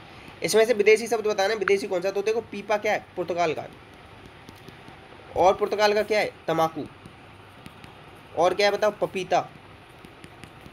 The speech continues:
और क्या बताओ? अलमारी और चाबी, गमला, ये सब इसके। और ये घेवर, झगड़ा, ताला, लोटा,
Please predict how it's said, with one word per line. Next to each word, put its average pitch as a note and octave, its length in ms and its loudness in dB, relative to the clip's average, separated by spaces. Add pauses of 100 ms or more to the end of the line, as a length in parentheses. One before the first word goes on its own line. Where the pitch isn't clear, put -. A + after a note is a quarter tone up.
(320)
और F3 160 2
क्या G#3 160 2
बताओ? G#3 280 2 (480)
अलमारी F3+ 480 4 (2000)
और G#3 280 2 (920)
चाबी, F3 440 2 (640)
गमला, E3 540 4 (480)
ये D#3+ 140 -4
सब E3+ 180 -4
इसके। C3 340 -10 (340)
और D3+ 120 -2
ये F#3 180 0 (220)
घेवर, D3+ 440 4 (180)
झगड़ा, C#3+ 380 0
ताला, D#3 540 2 (320)
लोटा, E3 520 4